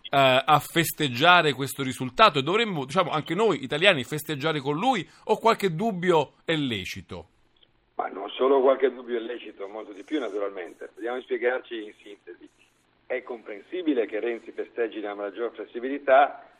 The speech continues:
Speaker 2: ma dire che dalla maggior flessibilità troviamo veramente le ragioni di una nuova occasione mi sembra eccessivo. Spieghiamoci, ogni anno stiamo lanciando la palla in avanti, nel senso che l'anno scorso non siamo riusciti a raggiungere il decremento del deficit che ci aspettavamo,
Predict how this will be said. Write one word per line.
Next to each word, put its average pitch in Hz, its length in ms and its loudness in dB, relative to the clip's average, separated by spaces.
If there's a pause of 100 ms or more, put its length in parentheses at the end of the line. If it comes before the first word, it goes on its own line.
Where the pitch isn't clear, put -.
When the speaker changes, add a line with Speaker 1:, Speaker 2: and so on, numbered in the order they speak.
(160)
Speaker 2:
ma 104 100 -12
dire 123 240 -6
che 117 100 -8
dalla 113 180 -2
maggior 113 360 -8
flessibilità 117 760 -4
troviamo 104 640 -6 (460)
veramente 113 380 -2
le 117 80 -2
ragioni 110 340 -2
di 110 60 -10
una 113 120 -4
nuova 123 220 -2
occasione 120 580 0
mi 104 140 -6
sembra 104 220 -8
eccessivo. 104 580 -6
Spieghiamoci, 117 720 -2 (320)
ogni 151 280 4
anno 151 340 2
stiamo 117 260 0
lanciando 117 400 -2
la 110 100 2
palla 107 260 2
in 104 80 -4
avanti, 101 460 -6
nel 98 160 -8
senso 113 180 -4
che 110 120 2
l'anno 120 240 2
scorso 127 640 4 (260)
non 123 140 -4
siamo 131 260 4
riusciti 131 420 0
a 113 40 6
raggiungere 110 600 4
il 98 80 0
decremento 117 520 0
del 107 120 2
deficit 113 440 2
che - 140 -10
ci 113 80 -8
aspettavamo, 139 800 8